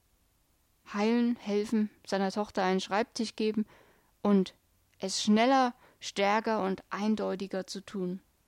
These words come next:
Sehr interessant fände ich jetzt zu erfahren, mit welchen Gebeten ich Gott schon beeinflussen konnte. Vielleicht ist beeinflussen auch zu viel gesagt. Vielleicht könnte man es anders nennen.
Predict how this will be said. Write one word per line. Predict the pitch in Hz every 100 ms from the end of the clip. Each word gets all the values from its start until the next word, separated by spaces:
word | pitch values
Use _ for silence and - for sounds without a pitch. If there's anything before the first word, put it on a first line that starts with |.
| _ _ _ _ _ _ _ _ - -
Sehr | - - 233 294
interessant | 277 247 247 233 233 233
fände | - 240 233
ich | 208 214
jetzt | 240 - -
zu | 220
erfahren, | 208 202 202 196 202 202
mit | 202 - 196
welchen | 202 269 254
Gebeten | 226 - 208 214 202 - -
ich | 294 - - _ -
Gott | 180 -
schon | - 185
beeinflussen | 175 175 180 180 - 185 180
konnte. | 175 190 190 214 _ _ _ _ _ _ _ _ _ - -
Vielleicht | - 202 214 277 -
ist | - -
beeinflussen | - - - 214 262 269 208 202 185 190 _
auch | 185 190
zu | - 190
viel | - 247
gesagt. | 208 180 175 180 - - _ -
Vielleicht | 202 190 208 262 - - _
könnte | - 220 214
man | 220 233
es | 247
anders | - 226 202 180 -
nennen. | 185 165